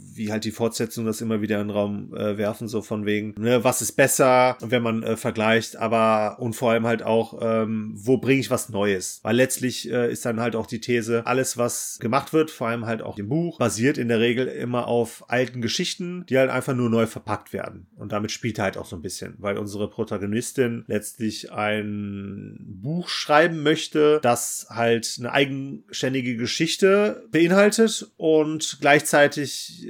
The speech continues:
äh, macht der Killer das aber auch in gewisser Form. Es ist nicht neu, was er macht, weil letztlich führt er das ad absurdum, weil nun mal wirklich, wenn es runter reduzierst, alles irgendwo aufeinander basiert und alles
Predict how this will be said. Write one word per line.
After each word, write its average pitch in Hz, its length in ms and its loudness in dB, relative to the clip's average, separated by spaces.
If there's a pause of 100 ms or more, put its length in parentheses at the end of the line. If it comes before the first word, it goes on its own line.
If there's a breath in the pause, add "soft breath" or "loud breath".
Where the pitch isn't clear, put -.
äh, 135 160 -2
macht 131 260 0
der 147 80 4
Killer 151 320 8
das 98 180 -2
aber 104 160 -4
auch 101 140 -6
in 107 120 -8
gewisser 101 280 -4
Form. - 360 -8
Es 147 180 6
ist 190 160 2
nicht 135 180 2
neu, 170 280 8
was 196 120 4
er 185 100 2
macht, 185 340 2
weil 139 380 4
letztlich 135 720 -2
führt 135 200 0
er 131 80 2
das 117 180 0
ad 147 300 2
absurdum, 139 640 2
weil 117 580 2
nun 135 220 -4
mal 117 260 2
wirklich, 120 460 0
wenn 107 140 -4
es 104 180 -6
runter 110 440 -2
reduzierst, 107 720 0
alles 117 300 2
irgendwo 113 340 -2
aufeinander 107 760 0
basiert 107 440 -2
und 107 100 -8
alles 110 480 -2